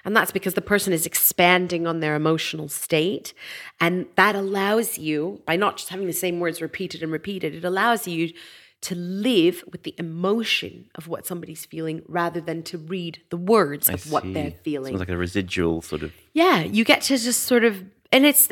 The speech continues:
Speaker 1: exactly what we do in life. Sometimes we wanna just go and sit on a bench somewhere and live with our thoughts for a bit.
Speaker 2: Mm-hmm.
Speaker 1: We might write one or two things down,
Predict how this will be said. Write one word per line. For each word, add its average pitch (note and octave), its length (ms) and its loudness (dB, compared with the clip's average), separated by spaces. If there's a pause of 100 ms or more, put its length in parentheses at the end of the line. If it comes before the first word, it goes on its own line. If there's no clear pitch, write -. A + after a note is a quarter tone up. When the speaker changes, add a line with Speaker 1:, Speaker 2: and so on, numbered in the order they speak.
Speaker 1:
exactly D#4 420 2
what - 100 0
we A#3 120 -2
do A3+ 120 -2
in A3 160 0
life. C#4 240 4
Sometimes G#3+ 440 -2
we G#3 80 -4
wanna G3+ 220 2
just - 200 -2
go G#3 100 2
and F#3+ 120 -2
sit G#3 160 -4
on F#3 100 0
a E3+ 40 2
bench G#3 280 -2
somewhere D#3+ 280 -2
and F3 140 2
live F#3 140 2
with E3+ 140 0
our D#3 80 0
thoughts - 360 0
for A#2 120 2
a A#2+ 60 6
bit. D3 220 2
Speaker 2:
Mm-hmm. - 60 -12 (380)
Speaker 1:
We F#3 80 -2
might G3 180 6
write F3 220 2
one F3+ 160 4
or E3+ 40 4
two E3 200 -4
things D#3+ 280 -6
down, F#3+ 360 2